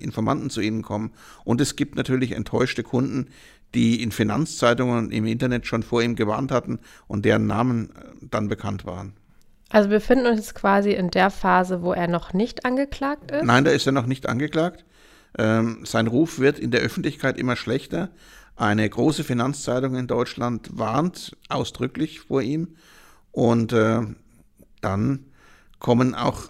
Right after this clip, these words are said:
Speaker 1: andere Finanzblätter, die, die sich da einstell-, schalten.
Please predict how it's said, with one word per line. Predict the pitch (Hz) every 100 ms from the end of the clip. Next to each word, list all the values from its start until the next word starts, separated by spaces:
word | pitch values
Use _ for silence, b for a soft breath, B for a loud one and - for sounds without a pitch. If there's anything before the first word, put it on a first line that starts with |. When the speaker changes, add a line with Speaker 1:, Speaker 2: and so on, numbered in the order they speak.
| _
Speaker 1:
andere | 110 127 147 143
Finanzblätter, | 139 131 135 131 - - - 127 135 139
die, | 113 - 120 110
die | 117
sich | 123 -
da | -
einstell-, | 120 139 - 131
schalten. | - 143 131 139 -